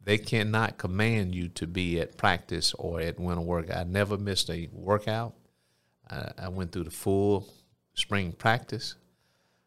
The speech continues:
uh, and I had to sit out that season. That was the year they won the national championship when they beat Arkansas. But I was on the Scrubini team, as they call it,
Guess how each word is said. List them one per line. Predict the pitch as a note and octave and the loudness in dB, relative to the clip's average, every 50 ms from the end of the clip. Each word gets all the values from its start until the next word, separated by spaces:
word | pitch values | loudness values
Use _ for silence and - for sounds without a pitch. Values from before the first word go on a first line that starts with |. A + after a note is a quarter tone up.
| _ _ _ - | _ _ _ -6
uh, | - E2+ E2 D#2+ D#2+ D#2+ D#2 D2 - - - - _ _ _ _ _ _ _ | -2 0 0 2 2 0 -2 -4 -6 -10 -18 -20 _ _ _ _ _ _ _
and | E2+ E2+ E2 E2 E2 E2 E2+ F2 | -8 -4 -4 -2 -2 -4 -4 -4
I | E2 D#2+ | -4 0
had | F2 G2 - - | 0 0 0 2
to | - | 4
sit | - - - G#2 G2 | 4 6 6 6 8
out | G2+ G#2 G#2+ G#2 - | 8 6 6 4 4
that | G2+ G2 F#2 E2+ | 2 2 2 4
season. | - - A2 G#2 A2 A#2 B2 B2 B2+ A2+ | 2 2 4 2 0 0 -2 -2 -2 0
That | G2+ F#2 F2 | 0 0 0
was | F2 F2+ - | 0 -2 -2
the | - F2+ | -4 -2
year | F2+ F#2 F#2+ F#2+ F#2 | -2 0 0 2 2
they | F2+ F2 | 0 0
won | F2+ F#2 F#2 F2+ | 0 0 -2 0
the | F2+ E2+ | -2 -2
national | F2 F2+ F2 F2+ - D#2+ D2 | 0 0 0 0 -2 -4 -2
championship | - - G2+ G2 F#2 - G2 F2+ E2+ - - G2+ F#2 - - - - | 0 0 0 0 -2 -4 -4 -2 0 0 0 0 0 -2 -4 -8 -8
when | F2+ E2+ E2 | -6 -4 -2
they | E2+ E2+ F2 | -2 -2 -4
beat | E2+ F2 F#2 F2+ E2 D#2+ - - - | -4 -4 -4 -4 -4 -4 -8 -12 -4
Arkansas. | - G2+ A#2 A#2+ - E2+ C#2 - - - - - - - _ _ _ _ _ _ _ _ _ _ _ _ _ _ _ _ _ _ _ _ _ | 2 2 2 2 0 -4 -6 -4 -6 -6 -6 -8 -14 -20 _ _ _ _ _ _ _ _ _ _ _ _ _ _ _ _ _ _ _ _ _
But | F#2+ F#2 E2+ - - - | -4 -4 -4 -4 -2 0
I | F2 F2+ | 0 2
was | F#2 G2 F#2+ G2 | 2 2 0 0
on | F#2+ F#2 F2+ | 0 0 0
the | F2 E2+ | 0 -2
Scrubini | - - - A2 G#2 G2 G#2+ G#2+ A2 G#2+ G#2 G2+ | -2 2 2 2 4 4 4 4 4 4 2 2
team, | - - G#2+ G#2+ G#2 G2+ G#2 | 2 0 0 0 0 0 0
as | F#2 F2+ - | 0 0 0
they | - F#2 F2+ | 0 -2 -4
call | - - - - A#2 | 0 4 6 6 8
it, | G#2+ G#2+ G#2 B2+ B2 | 8 8 8 8 8